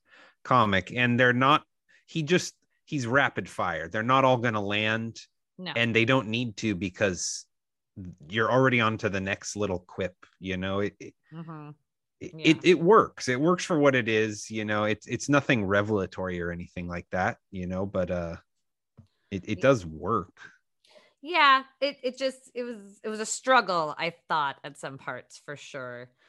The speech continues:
Speaker 2: Um,
Speaker 1: Yes.
Speaker 2: like, that, the centerfold, that double page spread, it was, that was a struggle to get through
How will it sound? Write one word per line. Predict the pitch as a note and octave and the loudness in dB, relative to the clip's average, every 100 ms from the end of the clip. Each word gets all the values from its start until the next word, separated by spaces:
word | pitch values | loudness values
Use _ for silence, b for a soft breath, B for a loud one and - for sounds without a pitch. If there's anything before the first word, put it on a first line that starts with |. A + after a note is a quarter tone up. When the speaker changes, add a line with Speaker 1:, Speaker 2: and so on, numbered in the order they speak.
| b b | b b
Speaker 2:
Um, | D3+ D#3 | -4 -2
Speaker 1:
Yes. | |
Speaker 2:
like, | F3 E3+ _ _ F3 F3 _ | -2 -4 _ _ -20 -20 _
that, | F#3 F3 D#3+ _ _ _ _ - | 0 0 0 _ _ _ _ -10
the | E3+ | -6
centerfold, | G#3+ F3+ E3 E3 D3+ D3 D#3 _ | -4 -4 -6 -6 -6 -8 -14 _
that | D#3 C#3+ D3+ | -16 -14 -10
double | D#3 D3 | -10 -10
page | C#3 D3+ C#3+ C#3+ | -12 -12 -12 -16
spread, | - D3 C#3 B2 - | -12 -8 -8 -10 -12
it | D#3 | -10
was, | D3 C#3+ C#3 - - _ _ _ _ - | -8 -10 -14 -20 -20 _ _ _ _ -4
that | F3+ | -2
was | F3+ | -2
a | E3 | -8
struggle | - G#3 F3+ D#3 | -8 -2 -2 -2
to | D#3 | -8
get | D#3+ D3+ _ | -6 -6 _
through | D#3 C3 A2+ | -10 -10 -12